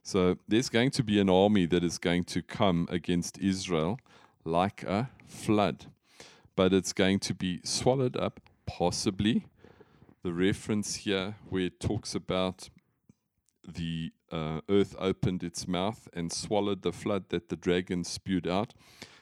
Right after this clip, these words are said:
that possibly this could be one of the numerous earthquakes that occur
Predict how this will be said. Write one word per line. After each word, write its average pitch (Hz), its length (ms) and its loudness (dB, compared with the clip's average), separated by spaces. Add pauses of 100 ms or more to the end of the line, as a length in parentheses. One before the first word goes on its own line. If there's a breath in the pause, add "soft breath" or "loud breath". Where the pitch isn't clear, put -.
(100)
that - 180 -6
possibly 107 540 0
this 92 220 0
could 104 220 -4
be 98 120 0
one 92 240 4
of 92 120 0
the 92 100 0
numerous 95 500 2
earthquakes 113 680 -2
that 85 240 -4
occur 87 500 0